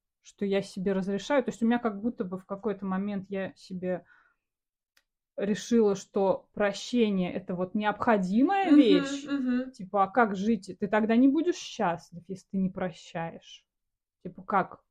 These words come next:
Speaker 1: ты с этим грузом, э, ходишь, если ты не простил кого-то?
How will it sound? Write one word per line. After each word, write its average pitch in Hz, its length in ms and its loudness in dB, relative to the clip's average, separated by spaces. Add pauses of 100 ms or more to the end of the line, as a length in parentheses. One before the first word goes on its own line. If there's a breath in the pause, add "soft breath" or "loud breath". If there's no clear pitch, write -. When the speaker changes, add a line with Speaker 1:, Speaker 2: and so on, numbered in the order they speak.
(140)
Speaker 1:
ты 208 100 -2
с - 100 -2
этим 208 320 0
грузом, 254 560 0 (140)
э, - 100 -12
ходишь, 175 720 -4 (200)
если 185 260 -8
ты 226 180 2
не 262 120 8
простил 185 500 -4
кого-то? 160 500 -10